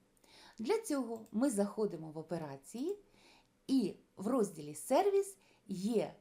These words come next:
позиція «Групове перепроведення документів». Це обробка. Ми також її можемо знайти в сервісі та налаштування. Сервіс та налаштування функції для технічного спеціаліста.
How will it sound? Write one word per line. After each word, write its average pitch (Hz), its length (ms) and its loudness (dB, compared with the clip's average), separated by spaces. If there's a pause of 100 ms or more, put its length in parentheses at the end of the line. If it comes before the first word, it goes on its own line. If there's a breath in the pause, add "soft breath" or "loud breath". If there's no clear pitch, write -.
(240)
позиція 302 680 -2
«Групове 190 480 0
перепроведення 190 880 -4 (200)
документів». 151 720 -8 (400 soft breath)
Це 453 300 0
обробка. 190 640 -4 (400 soft breath)
Ми 339 180 2
також 349 400 2
її 302 160 2
можемо 269 460 2
знайти 254 560 0 (320 soft breath)
в - 60 -16
сервісі 294 600 4
та 220 220 -2
налаштування. 226 840 -4 (560 soft breath)
Сервіс 196 420 2
та 180 140 -4
налаштування 160 840 -4 (540 soft breath)
функції 196 460 2
для 190 320 2
технічного 202 680 -4
спеціаліста. 170 1080 -4